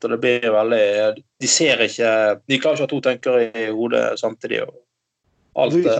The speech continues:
Speaker 1: sånne ting.
Speaker 2: de visste å ta feil, for nå viste jo det at man var jo livredde. Nå husk-, du husker vi hadde debatten for, eh, flere sendinger siden angående spesialbutikker som fikk lov til å kjøre ut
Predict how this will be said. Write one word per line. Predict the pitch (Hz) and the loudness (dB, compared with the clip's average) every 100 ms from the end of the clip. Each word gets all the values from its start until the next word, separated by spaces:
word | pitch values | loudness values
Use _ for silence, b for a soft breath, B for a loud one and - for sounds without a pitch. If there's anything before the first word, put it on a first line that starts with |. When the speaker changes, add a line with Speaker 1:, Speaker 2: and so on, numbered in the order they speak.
| - | -4
Speaker 1:
sånne | 123 120 120 | -6 -2 -2
ting. | - _ _ 151 | -4 _ _ -4
Speaker 2:
de | |
visste | 147 151 | -2 -2
å | - | -4
ta | 135 | -4
feil, | 139 - 110 127 | -4 -4 -2 -2
for | 117 | -2
nå | 143 147 | 0 2
viste | 110 - | 2 0
jo | |
det | 113 | -2
at | 113 113 - | 0 -2 -2
man | 123 117 | 0 4
var | 113 | 4
jo | 117 | 2
livredde. | 113 95 90 95 95 110 | 0 -2 -4 -8 -4 0
Nå | 113 | 2
husk-, | 120 120 - | 0 -2 -2
du | 123 | 0
husker | 127 - | 0 0
vi | 123 | -2
hadde | 104 | 0
debatten | 110 101 - - 107 | 0 0 -2 -6 -6
for, | 117 113 113 | 0 2 2
eh, | 113 113 | 4 2
flere | 107 110 | 2 0
sendinger | 113 95 95 | 0 -2 -4
siden | 110 107 107 117 113 | -6 -4 -2 -2 -4
angående | 104 95 104 104 110 107 B B B B B B - _ - | -8 -4 -2 0 0 -2 B B B B B B -20 _ -16
spesialbutikker | - - 123 98 95 92 110 113 | -8 0 2 2 -2 -2 -2 0
som | 120 | 0
fikk | 110 | 2
lov | 104 92 | 2 2
til | 98 | 0
å | |
kjøre | 113 | 0
ut | 87 | -2